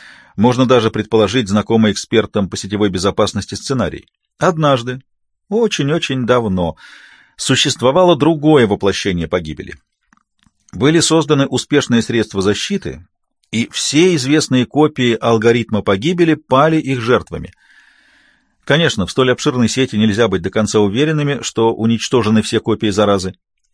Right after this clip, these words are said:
Несомненно, средство защиты тоже было размножено в огромных количествах. Но даже если оно достигло заражённого архива,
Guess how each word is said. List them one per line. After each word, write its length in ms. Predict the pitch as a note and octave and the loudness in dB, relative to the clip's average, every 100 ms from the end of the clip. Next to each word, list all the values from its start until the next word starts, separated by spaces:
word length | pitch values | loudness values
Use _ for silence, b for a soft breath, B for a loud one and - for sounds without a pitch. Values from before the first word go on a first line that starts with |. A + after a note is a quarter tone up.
| _ - | _ -8
Несомненно, 560 | F#2+ A2 C3+ D#3+ B2+ | -2 0 2 2 2
средство 460 | - A#2+ A#2+ - A#2 | 2 0 -2 -2 0
защиты 400 | B2 - C3+ C#3+ | 0 0 -4 -4
тоже 300 | A3 G3 D3+ | 0 2 2
было 200 | A2+ G2 | 2 2
размножено 640 | G#2+ G2+ A#2+ D3 C3+ C3+ | 2 2 2 2 2 0
в 60 | A2+ | 2
огромных 480 | A2+ A2 C3 C3+ - | 2 2 0 0 -2
количествах. 640 | D3+ A2 - - C#2+ _ _ _ _ _ _ - | -2 -2 -8 -14 -16 _ _ _ _ _ _ -2
Но 160 | B2 - | -2 -2
даже 420 | F2+ E3+ G3 E3+ | -2 2 2 2
если 280 | D#3+ E3 D3 | 2 0 2
оно 220 | C#3+ D3+ | 2 2
достигло 580 | C#3 C3+ - D#3 G#2+ G2+ | 2 0 -2 -2 0 0
заражённого 560 | G#2 A2 B2 A2+ G2 | 2 0 2 2 2
архива, 460 | G2 - F#3+ D3 | 0 0 -2 -2